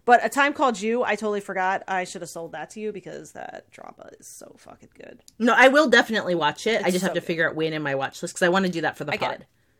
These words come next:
Speaker 1: I get it. Yeah, we, we will cover it for the pod 'cause Amy and I need to talk about it. So, okay, well, that was fun.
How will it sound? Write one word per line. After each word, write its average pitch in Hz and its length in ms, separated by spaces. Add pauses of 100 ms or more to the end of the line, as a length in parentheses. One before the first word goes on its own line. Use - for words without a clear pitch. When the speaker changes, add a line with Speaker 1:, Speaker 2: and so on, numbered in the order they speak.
(120)
Speaker 1:
I 202 60
get 165 180
it. - 100
Yeah, 247 200
we, 233 200
we 226 200
will 208 260
cover 202 220
it 196 60
for 196 100
the 190 40
pod 175 220
'cause 190 180
Amy 202 280
and 185 100
I 175 80
need 175 200
to - 60
talk 143 200
about 113 180
it. - 100 (1700)
So, 202 340
okay, 339 420
well, 233 360 (200)
that 190 220
was - 160
fun. 170 320